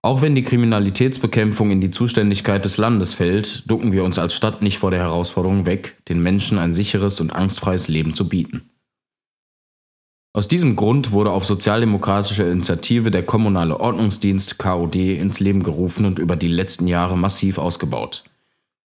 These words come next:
Die Zahl der Dienstkräfte beim kommunalen Ordnungsdienst wird mit Abschluss der laufenden Ausbaustufe im Jahr zweitausendzwanzig bei fünfzig liegen.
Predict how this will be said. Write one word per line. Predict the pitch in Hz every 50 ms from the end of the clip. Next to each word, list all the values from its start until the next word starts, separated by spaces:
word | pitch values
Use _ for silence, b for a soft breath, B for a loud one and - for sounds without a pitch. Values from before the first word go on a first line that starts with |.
| _ _ _ _ _ _ _ _ _ -
Die | 98
Zahl | 95 - 131 123 131
der | 120 101
Dienstkräfte | 92 107 123 135 135 - - - - 120 113 113 - 117 98
beim | 90 92 92 85
kommunalen | - 98 98 98 92 87 87 87
Ordnungsdienst | - - 110 117 113 113 104 92 - - 101 98 95 95 - -
wird | 98 92 -
mit | 90 87 85
Abschluss | - 90 87 - - - 98 90
der | - 92
laufenden | 85 87 87 92 - - 95 87 80
Ausbaustufe | - 101 101 - - 98 95 95 - 104 98 92 - 101
im | 90 90 85
Jahr | 85 85 87 -
zweitausendzwanzig | - 95 87 92 87 80 87 80 - - 101 101 95 - 98 90 - -
bei | 87 87
fünfzig | - 107 98 98 - - 85 78 - 71
liegen. | 71 71 65 - -